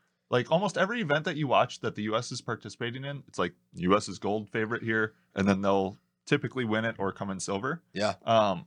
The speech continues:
Speaker 1: I've been seeing a lot of different events where the U S is just not even placing.
Speaker 2: Yeah, and I don't know
Speaker 1: Is that just me, or does that seem like the vibe? Like, the U S is extremely beatable in this Olympics.
Speaker 2: I think we're more beatable in areas where we've been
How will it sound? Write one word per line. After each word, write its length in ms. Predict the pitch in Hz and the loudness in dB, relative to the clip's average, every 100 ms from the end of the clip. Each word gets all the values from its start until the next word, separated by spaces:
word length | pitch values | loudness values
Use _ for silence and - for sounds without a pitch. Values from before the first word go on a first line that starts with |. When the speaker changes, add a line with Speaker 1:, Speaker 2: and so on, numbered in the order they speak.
| - | 4
Speaker 1:
I've 220 | 98 151 | 4 4
been 100 | 147 | -4
seeing 320 | - 135 120 | -4 -6 -4
a 140 | 104 | -2
lot 420 | 92 95 101 117 107 | 0 4 8 6 4
of 160 | 92 | -2
different 400 | 104 107 110 101 - - | -2 -2 -4 -6 -8 -2
events 400 | 107 95 95 - | 2 2 2 -2
where 140 | 98 | -6
the 80 | 87 | -4
U 140 | 98 110 | -2 -2
S 100 | 110 | -4
is 80 | 95 | -10
just 180 | 92 | -6
not 140 | 90 87 | -4 -4
even 160 | 90 | -4
placing. 360 | 78 - 82 - - _ - - - _ _ _ - | -10 -12 -14 -16 -20 _ -20 -20 -20 _ _ _ 2
Speaker 2:
Yeah, 260 | 170 220 147 | 10 12 12
and 100 | 135 | 8
I 40 | |
don't 200 | 165 185 | 8 6
know 320 | 180 170 170 | 6 6 6
Speaker 1:
Is 100 | 156 | 6
that 140 | 113 156 | 6 6
just 160 | 175 | 4
me, 180 | 156 180 | 0 2
or 140 | 180 139 | 2 2
does 160 | 127 | 4
that 180 | 139 143 | 6 6
seem 140 | 147 175 | 4 0
like 180 | 160 | 0
the 100 | - | 0
vibe? 280 | 113 131 110 | 8 8 8
Like, 160 | 98 101 | 6 0
the 60 | 131 | 0
U 100 | 143 | 0
S 100 | 151 | 0
is 140 | 151 | -4
extremely 420 | 127 - 139 131 120 | -6 -6 -8 -6 -6
beatable 580 | 98 107 92 90 90 - | -2 0 0 0 -2 -6
in 120 | 110 | -6
this 180 | 104 - | -4 -6
Olympics. 420 | 95 90 - - | -6 -6 -10 0
Speaker 2:
I 140 | 156 202 | 4 6
think 240 | 226 220 | 6 6
we're 120 | 175 | 6
more 220 | 143 143 139 | 6 6 6
beatable 540 | 98 123 135 127 117 | 4 4 4 4 4
in 60 | 110 | 4
areas 380 | 110 117 117 104 | 4 4 4 2
where 100 | 104 | 0
we've 180 | 104 95 | 0 -2
been 200 | 101 | -4